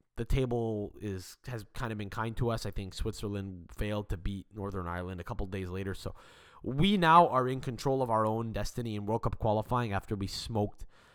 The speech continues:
um, was it, uh, was it fucking, was it Lithuania? A few, um, a couple weeks ago now. But look, there's this weird thing going on now where, where, where Ciro Immobile just doesn't look, I don't know. So, so we won, we won the Euro with Ciro Immobile, right?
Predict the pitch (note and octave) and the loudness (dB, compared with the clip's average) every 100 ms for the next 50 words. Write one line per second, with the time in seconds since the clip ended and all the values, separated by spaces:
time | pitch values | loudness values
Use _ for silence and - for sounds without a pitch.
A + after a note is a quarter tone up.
0 | _ _ - - E2 F2 E2 - - - | _ _ -8 -2 -2 -2 -4 -8 -10 -8
1 | G2+ G#2 - G#2 G#2 G2 E2+ A#2+ - - | -4 -4 -2 0 0 0 -2 -6 -6 -8
2 | - F#2+ D#2+ C#3 C3 - _ - - F#2+ | -8 -10 -10 -14 -14 -18 _ -12 -8 -6
3 | A2+ D3 E3+ E3 C#3+ - _ - - - | -8 -8 -6 -6 -8 -14 _ -16 -12 -10
4 | - A2 C3 B2 A#2+ A#2 A#2 G#2+ - - | -6 -6 2 4 4 4 0 -6 -12 -20
5 | - - - - - - B2 A2 C3 B2+ | -18 -14 -12 -10 -12 -6 -4 -2 -2 -2
6 | B2+ B2+ B2 A#2+ - - - - - D3 | 2 4 2 0 -6 -20 -20 -10 0 2
7 | D3 - _ _ _ _ _ _ _ - | 0 -4 _ _ _ _ _ _ _ -8
8 | C#3 C3+ E3 A#2+ D#3 F3+ D3 C#3+ B2 G2+ | -6 -4 -4 0 6 6 4 -2 0 0
9 | F2+ F2+ F2 F2 F#2+ F#2+ G2+ F2+ G#2 - | 0 -2 -4 -2 -2 -4 -6 -6 -4 0
10 | A#3 C#3+ C3 C3 G#2 F#2 G2 G2+ A#2+ B2+ | 2 2 2 0 -4 -6 -8 -6 -4 -4
11 | F#2 C#2 G#2+ - - - - - - - | -6 -6 -6 -6 -16 -18 -20 -20 -10 -4
12 | A#2 D2+ - - D3 D3+ D3 G#3 F3 D#3 | -4 -4 -8 -4 0 2 4 4 4 2
13 | D#3+ A3+ D3+ A#2+ A2 G#2+ - A#2 A#2 A2 | 2 2 -2 -2 -2 -4 -4 -2 -2 -2
14 | F#2+ E2+ G2 G2 F#2+ A#2 | -4 -4 -4 -2 -2 -4